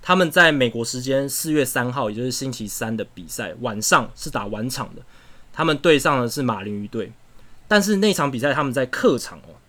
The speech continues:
所以呢，呃，他们比赛结束之后，其实是要在隔天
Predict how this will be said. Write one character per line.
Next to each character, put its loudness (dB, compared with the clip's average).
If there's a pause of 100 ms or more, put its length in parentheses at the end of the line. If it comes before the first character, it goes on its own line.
(160)
所 6
以 8
呢， -2 (400)
呃， 2
他 2
们 4
比 -6
赛 4
结 0
束 -4
之 -6
后， 4
其 -2
实 -4
是 -2
要 6
在 2
隔 -2
天 2